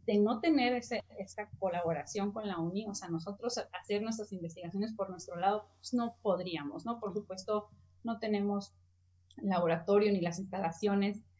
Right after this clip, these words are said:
ni, ni para nada, este, lo que necesitamos para hacerlo. También el, el apoyo del doctor Conal True, que es, eh, eh,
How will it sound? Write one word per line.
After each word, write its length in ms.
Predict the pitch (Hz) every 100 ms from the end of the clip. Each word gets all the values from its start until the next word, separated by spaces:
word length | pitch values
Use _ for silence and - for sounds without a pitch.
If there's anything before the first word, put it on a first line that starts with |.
| _ _ _ -
ni, 420 | 208 208 202 196
ni 180 | 214 208
para 260 | - 196
nada, 440 | 196 202 202 202 196
este, 600 | 175 - - 175 170 165
lo 160 | 190
que 100 | 185
necesitamos 600 | 180 165 170 - 180 185 -
para 200 | 165 170
hacerlo. 400 | - 240 208 185
También 340 | 175 170 185
el, 180 | 185 -
el 140 | 196 185
apoyo 420 | 170 196 208 208
del 240 | 180 175
doctor 340 | 170 170 185 185
Conal 320 | 196 190 190
True, 280 | - 233 233
que 220 | 175 175
es, 160 | 175 214
eh, 200 | 185 -
eh, 320 | - 170 165